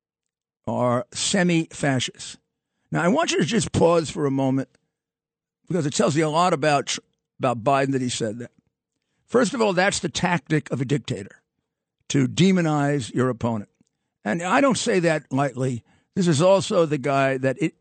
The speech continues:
introduced more mandates than the American president. Governing by dictate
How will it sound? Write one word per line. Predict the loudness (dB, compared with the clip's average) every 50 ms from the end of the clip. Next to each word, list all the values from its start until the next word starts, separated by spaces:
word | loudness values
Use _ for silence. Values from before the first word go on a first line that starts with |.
| _ 0
introduced | 0 0 2 2 2 2 2 2 2
more | 0 0 2 2
mandates | 2 2 2 2 2 2 2 0 0 0 -2
than | -2 -2 0 2
the | 2
American | 2 2 2 0 0 -2 -2 -2
president. | 0 0 0 0 -2 -4 -6 -8 -10 -14 _ _ _ _ _ _ _ _ _ _ _ _ _ -2
Governing | 0 0 0 0 0 -2 0 0
by | 0 -2 -2
dictate | -4 -2 -2 -2 -2 _ -4 -4 -2 -2 -4 -8 -10